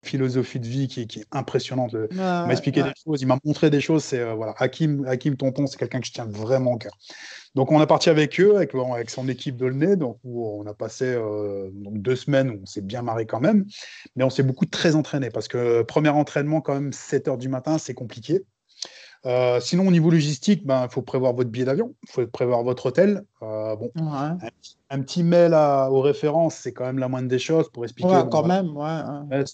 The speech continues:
Speaker 1: on va arriver, euh, de telle date à telle date, euh, voilà. Donc, arrivé là-bas, hôtel, on n'a pas comme n'importe quel voyage, hein, on vous balance à l'hôtel,
Speaker 2: Comme si
Speaker 1: mettez
Speaker 2: tu
Speaker 1: vos
Speaker 2: partais en vacances, euh, entre potes,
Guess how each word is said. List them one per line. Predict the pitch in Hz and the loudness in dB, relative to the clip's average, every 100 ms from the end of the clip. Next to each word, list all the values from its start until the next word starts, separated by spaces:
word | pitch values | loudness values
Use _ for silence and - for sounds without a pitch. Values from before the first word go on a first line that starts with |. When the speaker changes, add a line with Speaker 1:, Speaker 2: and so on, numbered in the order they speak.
| - | -8
Speaker 1:
on | 123 | 0
va | 120 | 2
arriver, | 120 123 123 131 | 2 2 2 2
euh, | 127 113 | 2 -2
de | 113 | -4
telle | 113 120 | -2 -2
date | 120 117 | -2 -4
à | 110 | -6
telle | 117 113 | -6 -2
date, | 127 143 147 - | 2 2 0 -2
euh, | 113 113 110 | -6 -4 -6
voilà. | 104 - _ - - - - | -8 -12 _ -18 -18 -18 -4
Donc, | 127 147 | 2 6
arrivé | 160 170 175 | 6 8 8
là-bas, | 165 156 165 | 6 6 6
hôtel, | 151 143 143 151 | 4 2 0 0
on | 127 | -4
n'a | |
pas | 117 117 113 | -6 -6 -6
comme | 127 120 110 | -8 -10 -10
n'importe | 117 120 - | -10 -10 -10
quel | 117 | -8
voyage, | 110 117 147 123 | -2 0 2 0
hein, | |
on | 120 110 | -4 -6
vous | 107 | -6
balance | 113 120 117 113 | -4 -4 -4 -4
à | |
l'hôtel, | 113 107 131 | -4 -2 4
Speaker 2:
Comme | 165 | 6
si | - 190 | 6 4
Speaker 1:
mettez | 175 | 2
Speaker 2:
tu | |
Speaker 1:
vos | 170 | 0
Speaker 2:
partais | 175 180 | 0 2
en | 175 | 4
vacances, | 180 180 180 196 185 | 2 2 -2 -4 -8
euh, | 190 175 | -12 -10
entre | |
potes, | 170 | 2